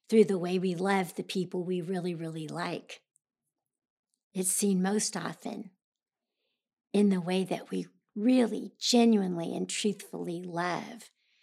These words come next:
people that are much different than us. Sometimes when we are saved, the change isn't as obvious, especially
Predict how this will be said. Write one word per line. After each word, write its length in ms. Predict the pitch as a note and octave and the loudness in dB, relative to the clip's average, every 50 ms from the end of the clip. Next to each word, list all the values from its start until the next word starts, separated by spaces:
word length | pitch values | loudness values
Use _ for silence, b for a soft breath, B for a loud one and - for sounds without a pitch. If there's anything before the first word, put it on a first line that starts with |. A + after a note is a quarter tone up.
| _ _ _ _ _ _ _ _ _ | _ _ _ _ _ _ _ _ _
people 400 | - - G3 F3+ F3+ - E3+ E3+ | -8 -6 -6 -6 -6 -6 -8 -6
that 220 | D#3 F3 E3+ E3+ F3+ | -6 -6 -6 -6 -6
are 100 | F3+ E3+ | -4 -2
much 360 | F3 F3 E3+ - - - - | -2 -2 0 -2 -2 -2 0
different 640 | - G3 F3+ F#3 - - - - - - - - - _ _ _ _ _ _ _ | 0 0 0 -2 -6 -12 -14 -14 -12 -12 -14 -14 -14 _ _ _ _ _ _ _
than 220 | - E3 D3+ D3 D#3 | -4 -4 -4 -4 -6
us. 480 | C#3+ - - - - - - - - _ _ _ _ _ _ _ _ _ _ _ _ _ _ _ _ _ _ | -10 -12 -16 -14 -12 -10 -10 -10 -12 _ _ _ _ _ _ _ _ _ _ _ _ _ _ _ _ _ _
Sometimes 1120 | - - C4+ C#4+ C#4 B3+ A#3 - - - D#3+ D#3 D#3+ E3 E3 E3+ F3+ G#3 - - - - - _ _ _ _ _ _ _ _ _ _ _ _ _ _ _ _ _ | 0 2 4 6 6 6 4 4 -2 -6 -6 -6 -6 -6 -6 -8 -8 -8 -6 -8 -8 -8 -12 _ _ _ _ _ _ _ _ _ _ _ _ _ _ _ _ _
when 220 | G#3 A3+ A3 G#3+ | 6 6 8 8
we 120 | G#3+ G3+ G3+ | 6 4 2
are 140 | G3 G3+ | 2 2
saved, 760 | G3 - - - - - - - - A3 A3 - - - - - _ _ _ _ _ _ _ _ | 0 0 -2 -2 -2 -2 -4 -6 -8 -10 -14 -14 -14 -16 -16 -16 _ _ _ _ _ _ _ _
the 100 | - G#3+ | -2 0
change 500 | G#3 - - A#3 B3+ B3 A#3+ A#3 A3 - - - | 2 2 2 4 6 8 8 6 6 4 2 2
isn't 380 | G#3 G#3 G3 A3+ G#3 F#3+ - | 2 4 4 2 2 2 0
as 180 | G#3 F#3+ F#3 - - | -2 -4 -4 -6 -4
obvious, 640 | - F3 F3 E3 D#3 - F3+ - - - - - - | -4 -2 -2 -2 -4 -4 -4 -4 -6 -6 -6 -6 -4
especially 1000 | G#3 - - - - - C4 B3 - - G3+ F3 F3 F#3 F3+ D#3+ E3 A#3 - | -2 -2 -2 -2 -2 -2 0 0 -2 -4 -8 -8 -8 -8 -6 -6 -8 -8 -10